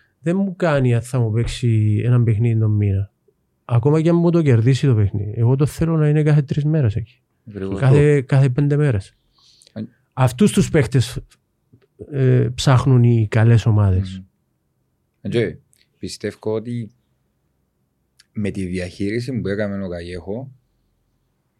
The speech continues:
Speaker 2: ή το προπονητικό επιτελείο, ο Πριέτο, όποιος και αν το έκαμε, που συζητήθηκε περί τιμωριών, περί εκτός αποστολής, με αποστολή και να μην παίζει και τα λοιπά, έδειξε το ότι πλέον εμπιστεύκεται τον και ξεκινά βασικός κάθε παιχνίδι.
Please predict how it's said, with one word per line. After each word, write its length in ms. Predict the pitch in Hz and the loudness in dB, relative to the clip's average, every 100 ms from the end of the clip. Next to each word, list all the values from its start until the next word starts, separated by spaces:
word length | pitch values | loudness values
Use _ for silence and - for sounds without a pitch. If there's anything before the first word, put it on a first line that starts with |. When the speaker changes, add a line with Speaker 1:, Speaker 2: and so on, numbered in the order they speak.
| _ _ _ | _ _ _
Speaker 2:
ή 120 | 131 - | -20 -18
το 120 | - | -16
προπονητικό 600 | - 98 92 90 87 90 | -10 -10 -8 -10 -10 -8
επιτελείο, 640 | 107 104 95 87 87 104 98 | -8 -8 -10 -10 -10 -10 -10
ο 40 | |
Πριέτο, 320 | - 92 98 | -10 -10 -6
όποιος 220 | 98 - 98 | -8 -6 -8
και 140 | - | -8
αν 220 | 95 82 - | -10 -12 -14
το 100 | 92 | -12
έκαμε, 540 | 92 95 90 92 123 123 123 - _ _ | -10 -10 -12 -12 -14 -14 -18 -20 _ _
που 120 | - | -6
συζητήθηκε 800 | 98 101 90 87 98 98 90 92 | -4 -4 -4 -4 -4 -4 -6 -8
περί 280 | 90 92 92 | -8 -8 -8
τιμωριών, 600 | 92 92 101 95 92 92 | -10 -10 -10 -10 -12 -12
περί 220 | 90 90 | -10 -8
εκτός 260 | 90 - 95 | -10 -6 -6
αποστολής, 640 | 92 98 - 92 90 95 | -4 -6 -8 -10 -8 -8
με 180 | 87 92 | -8 -10
αποστολή 400 | 90 92 92 92 | -10 -10 -8 -8
και 80 | 95 | -8
να 80 | 92 | -8
μην 160 | 92 95 | -6 -6
παίζει 260 | 90 95 | -8 -10
και 60 | 90 | -10
τα 100 | 90 | -10
λοιπά, 360 | 85 87 127 - _ _ _ _ _ - | -8 -8 -8 -10 _ _ _ _ _ -8
έδειξε 600 | 120 139 120 - - 98 | -4 -4 -6 -12 -14 -12
το 100 | 123 | -10
ότι 260 | 185 190 247 _ - | -12 -12 -20 _ -12
πλέον 280 | 95 117 156 | -4 -4 -4
εμπιστεύκεται 720 | 156 127 - 127 - 87 85 | -6 -8 -8 -10 -10 -14 -10
τον 280 | 98 175 214 _ _ _ | -10 -10 -14 _ _ _
και 80 | _ | _
ξεκινά 420 | - 156 98 104 | -8 -6 -4 -4
βασικός 640 | 131 117 87 110 151 151 - | -4 -6 -4 -4 -6 -10 -10
κάθε 300 | 104 110 110 | -6 -4 -4
παιχνίδι. 520 | 90 87 104 156 | -6 -6 -6 -6